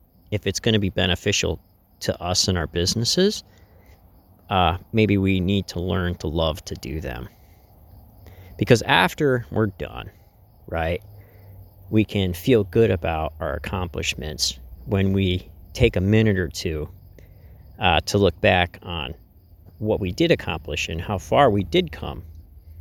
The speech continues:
and maybe the choices that were good that we made. And we can feel happy about getting through the hard times, right?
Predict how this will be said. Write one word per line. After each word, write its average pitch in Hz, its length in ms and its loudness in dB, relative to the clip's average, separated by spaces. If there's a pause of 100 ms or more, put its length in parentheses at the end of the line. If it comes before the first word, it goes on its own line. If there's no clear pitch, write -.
(260)
and 87 300 -2 (180)
maybe 104 460 2 (100)
the 107 80 -4
choices - 600 0 (480)
that 95 160 4
were 92 100 0
good 160 360 0
that - 140 -4
we 71 140 -6
made. 67 400 -8 (800)
And 92 360 2 (840)
we 113 100 2
can 95 160 2
feel 92 240 2
happy 101 360 2
about 82 420 -2 (480)
getting 90 360 0
through 80 440 -8 (760)
the 69 80 -8
hard 65 420 -8
times, 52 720 -6
right? 65 400 -8